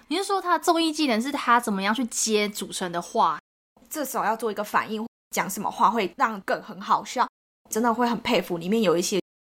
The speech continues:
Speaker 2: 综艺的艺人，他的那个 tempo 真的很强，有一些真的片段真的好笑到我是喷泪的那一种。
Speaker 1: 可是他的好笑是需要你懂韩国的文化吗？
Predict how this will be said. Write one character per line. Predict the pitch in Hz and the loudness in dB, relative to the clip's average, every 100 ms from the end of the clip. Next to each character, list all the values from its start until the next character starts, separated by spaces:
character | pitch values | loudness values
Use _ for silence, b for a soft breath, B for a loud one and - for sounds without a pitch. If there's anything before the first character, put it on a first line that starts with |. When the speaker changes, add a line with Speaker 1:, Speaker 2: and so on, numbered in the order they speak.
| _ | _
Speaker 2:
综 | - 254 185 | 2 2 4
艺 | 220 | 0
的 | 185 180 123 110 - | 0 2 2 0 -2
艺 | - 240 | 0 0
人， | 190 151 | 2 0
他 | - 202 | 0 2
的 | 190 190 | 2 0
那 | 196 | 0
个 | 185 101 | -2 -2
tempo | - 180 190 - 180 | 0 0 2 0 0
真 | 196 | 0
的 | 180 | 0
很 | 196 - | -2 -2
强， | - 226 - 240 - _ - | 0 2 0 -2 -8 _ 2
有 | 220 | 4
一 | |
些 | 262 302 | 4 2
真 | 277 | 2
的 | 269 | 0
片 | 269 254 | 0 2
段 | 226 214 | 4 4
真 | 214 | 2
的 | 196 | 0
好 | - 170 | 2 2
笑 | - 226 | 4 4
到 | 208 208 | 4 4
我 | 190 | 2
是 | 214 | -4
喷 | - 240 196 | -4 -2 2
泪 | 208 143 | 2 2
的 | 131 | -2
那 | 135 | -8
一 | 175 | -10
种。 | 151 190 | -8 -4
Speaker 1:
可 | |
是 | 320 403 | -2 0
他 | 370 | 2
的 | 339 | 4
好 | 269 196 | 2 2
笑 | 294 277 | 0 -2
是 | 294 | -4
需 | 277 - | -6 -2
要 | 254 | -2
你 | 254 202 | -2 -4
懂 | - 190 180 | -4 -2 -2
韩 | 185 180 | -2 0
国 | 196 190 | 0 2
的 | 185 | 2
文 | 180 165 | 0 0
化 | - 202 160 | 2 2 2
吗？ | 151 147 190 | -6 -6 -8